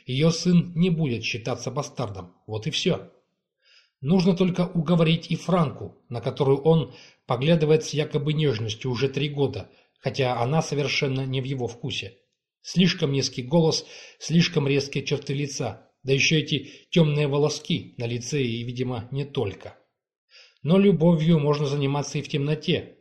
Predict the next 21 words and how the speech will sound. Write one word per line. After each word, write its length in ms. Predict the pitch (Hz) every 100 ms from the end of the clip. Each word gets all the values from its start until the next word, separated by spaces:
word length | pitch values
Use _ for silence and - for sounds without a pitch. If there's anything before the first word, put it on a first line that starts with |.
| -
а 220 | 104 104
дело 240 | 117 123
того 200 | 120 139
стоит. 440 | 131 - 139 92 - _ _ _ _ _ _ _ _ _ _ -
Жан 340 | 113 180 180 -
еще 280 | - -
раз 220 | 123 151 -
оглядел 420 | 135 123 120 120
свое 240 | 117 123 120
отражение. 600 | 127 120 117 90 92 _ _ _ _ _ - - - _
Для 200 | 127 143
его 200 | 151 185
лет 320 | 180 175 -
более 340 | 123 143 151 151
чем 180 | 151 139
достойно, 480 | 156 - 175 113
и 340 | 101 104 120 110
куртка 400 | - 175 175 170
эта 160 | 170
ему 240 | 151 151 147
идет. 340 | 139 139 -